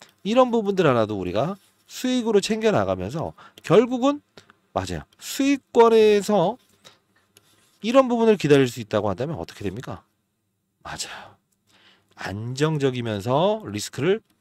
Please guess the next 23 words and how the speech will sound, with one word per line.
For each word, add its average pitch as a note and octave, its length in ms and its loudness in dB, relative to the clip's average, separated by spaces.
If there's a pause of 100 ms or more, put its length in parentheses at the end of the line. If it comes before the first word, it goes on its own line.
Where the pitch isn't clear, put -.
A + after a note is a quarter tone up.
(120)
최소한으로 G#3+ 720 0
줄이는 A#2+ 320 -4
투자를 C#3+ 300 -6
할 C3+ 60 -6
수 - 140 -18
있겠죠. A#2+ 380 -12 (720)
자, E3 220 6
여러분들 E3+ 380 2
조금은 C4+ 440 -2
시장을 G#3+ 340 0
크게 - 340 -2
봅시다. A2+ 480 -2 (220)
종목에 A#3+ 480 0
한정 D#3 280 2
짓지 G#2 220 -10
말고요. D2+ 600 -8 (400)
그죠? G#3+ 200 -6 (220)
시장을 C#3+ 420 2
먼저 C3+ 300 0
보아라. D#2+ 380 -8 (420)
산업의 F#3 360 0
사이클을 D3+ 500 -2
이해하라. E2+ 360 -12